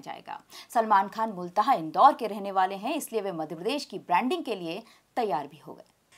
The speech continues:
आने वाले दिनों में सलमान खान मध्य प्रदेश की branding करते नजर आएंगे। जी हाँ, खुद मुख्यमंत्री कमलनाथ ने अपनी सरकार के सत्तर दिनों का report card पेश करते वक्त इसकी जानकारी दी। मुख्यमंत्री कमलनाथ ने कहा कि मैंने फिल्म अभिनेता सलमान खान से चर्चा की है,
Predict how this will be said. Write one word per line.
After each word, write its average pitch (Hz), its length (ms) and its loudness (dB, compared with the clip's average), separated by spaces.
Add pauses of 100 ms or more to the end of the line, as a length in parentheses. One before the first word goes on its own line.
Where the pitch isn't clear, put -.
(340)
आने 330 240 10
वाले 381 220 12
दिनों 302 260 12
में 330 120 10
सलमान 254 440 10
खान 247 280 4
मध्य 220 180 6
प्रदेश 214 320 4
की 208 160 0
branding 185 480 6
करते 196 280 4
नजर 185 260 6
आएंगे। 180 340 4
जी 170 220 -4
हाँ, - 460 0
खुद 202 260 -2
मुख्यमंत्री 196 520 -4
कमलनाथ 175 600 4
ने 202 80 -4
अपनी 175 240 0
सरकार 180 480 2
के 180 160 -10
सत्तर 226 480 0
दिनों 190 260 -2
का 180 280 4 (280)
report 277 400 6
card 294 200 4
पेश 247 280 0
करते 196 380 -2
वक्त 220 360 6
इसकी 185 420 -8
जानकारी 143 460 -4
दी। 135 200 -14 (300)
मुख्यमंत्री 208 380 0
कमलनाथ 170 420 2 (100)
ने 160 60 -8
कहा 185 360 4
कि 254 180 -6
मैंने 180 400 4
फिल्म 254 320 2
अभिनेता 214 560 4
सलमान 196 460 0
खान 233 280 0
से 254 140 0
चर्चा 175 320 0
की 175 160 -8
है, 156 160 -8